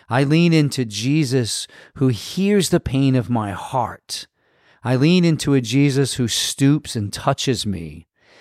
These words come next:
And it's because of his closeness that I can be encouraged by those promises, those, those words of his, because I've, I, I've experienced his touch.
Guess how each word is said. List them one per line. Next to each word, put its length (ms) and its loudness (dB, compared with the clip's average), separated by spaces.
And 140 2
it's 160 0
because 380 0
of 100 2
his 240 0
closeness 800 0
that 160 -2
I 240 0
can 180 0
be 160 2
encouraged 800 0
by 180 -2
those 300 -2
promises, 920 -6
those, 240 0
those 320 0
words 480 4
of 180 2
his, 480 -8
because 300 -2
I've, 340 0
I, 180 -6
I've 300 0
experienced 880 0
his 340 -6
touch. 680 -10